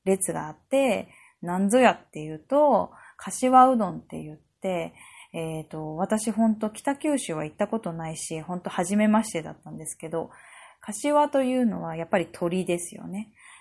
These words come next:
で、その鳥を甘辛く煮込んだというか、うん、そうね、煮絡めたって感じでしょうか。それをうどんの上に乗せたような。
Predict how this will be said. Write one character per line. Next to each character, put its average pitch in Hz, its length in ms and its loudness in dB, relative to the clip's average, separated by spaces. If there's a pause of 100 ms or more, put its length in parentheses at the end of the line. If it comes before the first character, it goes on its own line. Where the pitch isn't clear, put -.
(100)
で、 254 240 0 (220)
そ 214 120 -4
の 208 140 2
鳥 220 300 2
を 254 200 2
甘 226 220 4
辛 240 440 6
く 175 360 -6 (880)
煮 185 360 -2
込 269 200 6
ん 233 140 10
だ 165 140 -2
と 151 140 -8
い 151 200 -8
う 160 40 -12
か、 - 420 -12 (380)
う 165 200 -8
ん、 156 40 -10
そ 185 240 -4
う - 40 -6
ね、 151 180 -8
煮 165 240 -6
絡 247 300 6
め 180 160 6
た - 120 -18
っ - 100 -20
て - 100 -20
感 156 180 -16
じ 156 60 -18
で 160 80 -14
し - 100 -18
ょ - 60 -16
う - 20 -18
か。 - 100 -20 (200)
そ - 100 -4
れ 294 80 4
を 277 80 6
う 233 80 6
ど 233 120 4
ん 226 40 6
の 226 100 4
上 226 120 2
に 170 80 -6
乗 160 140 -8
せ 180 160 -6
た 185 160 -2
よ 170 260 -4
う - 20 -8
な。 160 160 -10